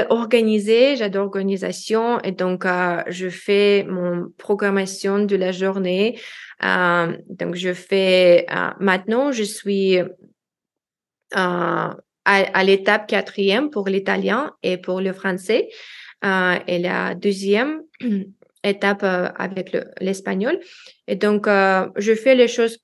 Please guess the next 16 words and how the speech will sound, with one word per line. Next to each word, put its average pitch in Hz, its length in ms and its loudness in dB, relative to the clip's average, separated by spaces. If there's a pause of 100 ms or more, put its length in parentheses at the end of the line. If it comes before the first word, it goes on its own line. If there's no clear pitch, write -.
comme, 196 320 0 (140)
par 190 160 -6
exemple, 190 340 -2
je 190 140 -4
regarde, 196 420 0 (320)
euh, 185 220 2
j'écoute 220 480 0
les, 196 320 6
les 202 120 4
podcasts, 214 720 0
euh, 175 440 2 (260)
en 180 180 0
italien 202 760 0
et 180 280 -4
en 196 160 0
français. 202 680 0